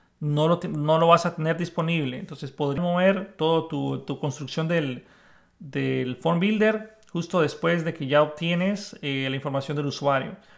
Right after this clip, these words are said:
Podrías usar una promesa, inicializarlo después o simultáneamente, pero ejecuta eso después de que ya tengas la información del usuario. Eso podría ser algo que te ayude. Ok, vamos a ver, espero que eso te pueda servir un poco, Pedro, por lo menos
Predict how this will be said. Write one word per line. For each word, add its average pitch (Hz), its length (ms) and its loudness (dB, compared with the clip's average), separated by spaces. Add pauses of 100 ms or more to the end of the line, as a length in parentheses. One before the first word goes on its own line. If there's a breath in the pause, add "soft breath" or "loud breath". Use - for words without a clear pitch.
(120)
Podrías 139 240 -2
usar 135 220 -2
una 131 180 0
promesa, 196 480 2
inicializarlo 135 560 -2
después 202 640 0 (240 loud breath)
o 262 120 2
simultáneamente, 190 720 4
pero 131 460 -4
ejecuta 165 500 2
eso 196 240 2
después 170 580 -2
de 156 120 -6
que 135 160 -8
ya 143 300 4
tengas 156 240 0
la 147 60 -4
información 139 420 -4
del 135 100 -6
usuario. - 480 -10 (380 soft breath)
Eso 151 200 -6
podría 143 540 2
ser 147 460 -8 (280)
algo 143 260 0
que 147 80 -6
te 139 120 -8
ayude. 139 400 -8 (2250 soft breath)
Ok, - 140 -4 (140)
vamos 156 240 -2
a - 20 6
ver, 160 140 4
espero 156 280 2
que 165 60 -4
eso 156 140 -2
te 147 100 -6
pueda 156 220 4
servir 156 400 -2
un 151 80 -4
poco, 170 280 -2
Pedro, 180 320 2
por 139 120 -4
lo - 20 -6
menos 139 220 -6